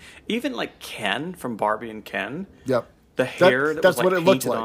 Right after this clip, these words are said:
Speaker 1: on, it
Speaker 2: That's
Speaker 1: looked
Speaker 2: what it looked
Speaker 1: exactly
Speaker 2: like.
Speaker 1: like
Speaker 2: Yeah.
Speaker 1: that. Yeah.
Speaker 2: That's true.
Speaker 1: Yeah.
Speaker 2: So Mister Rumbold introduces Missus Slocum, and she's very deadpan in her delivery. "It's all happening in my underwear today. I've got things that are bigger, better, and cheaper than anywhere else."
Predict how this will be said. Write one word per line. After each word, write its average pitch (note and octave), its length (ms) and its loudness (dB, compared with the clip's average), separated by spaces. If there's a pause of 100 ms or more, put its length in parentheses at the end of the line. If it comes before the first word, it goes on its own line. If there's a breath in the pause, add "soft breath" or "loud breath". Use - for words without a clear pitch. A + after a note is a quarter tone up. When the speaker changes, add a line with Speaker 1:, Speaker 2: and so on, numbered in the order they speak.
Speaker 1:
on, D#3+ 300 -8
it C3+ 160 -2
Speaker 2:
That's - 40 -8
Speaker 1:
looked C3+ 140 0
Speaker 2:
what C#3 80 2
it - 40 2
looked C3 120 0
Speaker 1:
exactly A2+ 240 0
Speaker 2:
like. G#2 80 -12
Speaker 1:
like G#2 120 -6
Speaker 2:
Yeah. A#2 60 -4
Speaker 1:
that. - 220 -6 (100)
Yeah. - 240 -8 (240)
Speaker 2:
That's A2+ 160 -14
true. C3 280 -6
Speaker 1:
Yeah. - 80 -20 (640 loud breath)
Speaker 2:
So G3+ 340 6
Mister B3 280 4
Rumbold G3+ 640 6
introduces D#3+ 600 0
Missus D3 240 -2
Slocum, B2 600 0
and C3+ 580 2 (260 soft breath)
she's F#3 340 2
very G#3 320 6
deadpan C3+ 760 2
in A#2+ 120 -4
her B2+ 120 -2
delivery. A#2+ 500 -4 (440 soft breath)
"It's C#3 200 0
all G3+ 180 8
happening F3+ 500 0
in C#3 120 0
my C#3 200 6
underwear C3 400 0
today. B2 540 2
I've C3+ 200 2
got A#3 240 6
things D3+ 280 2
that C#3 160 4
are B2+ 100 2
bigger, D#3+ 380 2
better, D3 320 2
and D3 100 -4
cheaper G3+ 380 -2
than C3 180 -2
anywhere C3 400 2
else." - 440 0